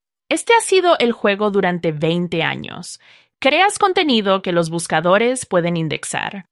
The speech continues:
Lo optimizas para palabras clave que la gente escribe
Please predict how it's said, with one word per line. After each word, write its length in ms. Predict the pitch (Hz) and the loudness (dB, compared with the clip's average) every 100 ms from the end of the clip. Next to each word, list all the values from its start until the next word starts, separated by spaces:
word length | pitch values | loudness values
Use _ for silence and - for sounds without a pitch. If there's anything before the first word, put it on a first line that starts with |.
| _ _ - | _ _ -2
Lo 220 | 196 190 | 2 2
optimizas 640 | 180 190 175 185 - 202 - | 2 -2 -2 -2 -4 -4 0
para 240 | 226 226 | 0 2
palabras 540 | 220 220 233 240 - | 2 2 2 -2 -4
clave 480 | - 254 277 185 165 | -2 2 2 0 -2
que 100 | 180 | -2
la 120 | 165 | -4
gente 360 | 165 175 170 165 | -2 -6 -4 -4
escribe 560 | 165 - 220 240 294 | -6 -6 -6 -2 -4